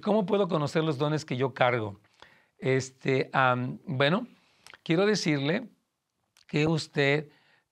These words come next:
eh, tiene que, número uno, conocer la Biblia, porque los dones de la Escritura están definidos en la Escritura. Todos están escritos principalmente Primera de Corintios capítulo doce al catorce. Entonces, lo puede conocer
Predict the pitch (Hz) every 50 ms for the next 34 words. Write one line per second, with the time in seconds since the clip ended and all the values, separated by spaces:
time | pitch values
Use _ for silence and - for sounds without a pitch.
0 | - - 139 113 - - 143 143 143 147 147 151 131 - - 135 143 - - 160
1 | 185 214 208 214 214 180 - 175 147 131 - 165 151 147 147 139 131 131 127 113
2 | 113 - - - - _ _ _ _ _ _ _ _ _ _ _ _ _ _ _
3 | _ _ _ _ _ _ - - 151 147 151 - 180 180 196 185 170 139 135 110
4 | 98 120 139 151 160 175 185 175 160 160 151 143 135 131 - - - 120 - -
5 | 135 139 147 - - - - - - 135 135 139 - - - 190 131 135 123 -
6 | - 139 127 139 185 214 175 156 117 131 123 113 113 107 - 117 110 95 - 131
7 | 131 - - - - _ _ _ _ _ _ _ _ _ - 156 170 185 175 135
8 | 127 - 160 151 131 - - 139 131 147 131 - - - 160 160 135 165 147 165
9 | 165 175 180 175 175 175 - - 175 175 - - 214 175 - - - - 131 127
10 | 127 143 147 156 156 151 - 135 131 139 139 156 - - - 127 104 131 117 135
11 | 123 117 117 110 127 135 127 - - - - _ _ _ _ - 131 123 110 -
12 | 123 113 - - 127 113 - - - 131 _ _ _ _ _ _ _ _ _ -
13 | - 135 123 139 139 127 135 117 180 196 185 - 165 143 135 - 180 185 202 -
14 | -